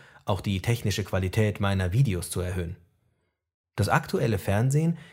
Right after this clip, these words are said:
ist heute bereits angezählt. In Scharen laufen die Zuschauer den etablierten Kanälen im Qualitätsfernsehen davon, um sich das anzusehen, was sie wirklich interessiert.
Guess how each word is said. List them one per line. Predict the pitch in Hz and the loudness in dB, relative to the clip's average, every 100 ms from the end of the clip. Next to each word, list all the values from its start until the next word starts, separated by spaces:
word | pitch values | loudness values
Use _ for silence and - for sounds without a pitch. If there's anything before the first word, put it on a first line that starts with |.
| - | -4
ist | 120 - | -2 2
heute | 110 143 143 | 2 4 4
bereits | 104 95 110 139 139 | 2 2 2 0 -2
angezählt. | 107 92 90 87 - - - _ _ _ _ _ _ _ | 0 0 0 -4 -6 -12 -20 _ _ _ _ _ _ _
In | - 117 | 2 2
Scharen | - 131 139 135 101 90 90 | 4 4 4 4 2 -2 -2
laufen | 95 95 95 90 | -2 -2 -2 -2
die | 95 90 | -2 -2
Zuschauer | - 131 - 101 95 92 | 0 0 2 2 2 0
den | 95 92 | 0 -2
etablierten | 110 104 87 95 127 123 | -4 -2 0 2 0 0
Kanälen | 98 92 95 110 104 104 | -2 0 2 2 2 0
im | 104 98 92 - _ | 0 0 -2 -10 _
Qualitätsfernsehen | - 95 90 - 107 120 - 104 98 95 98 95 | -4 0 0 2 2 2 0 0 0 2 0 0
davon, | 95 127 131 98 - - - | 0 2 2 2 -4 -20 -4
um | 117 | 0
sich | 101 90 | 0 0
das | 98 127 139 | 0 0 0
anzusehen, | 127 139 135 131 151 170 | 0 2 2 2 2 2
was | 143 127 | 0 0
sie | 117 95 | 0 2
wirklich | 104 113 127 117 | 2 2 -2 -2
interessiert. | 117 113 113 - 147 - | -2 0 -2 0 -2 -2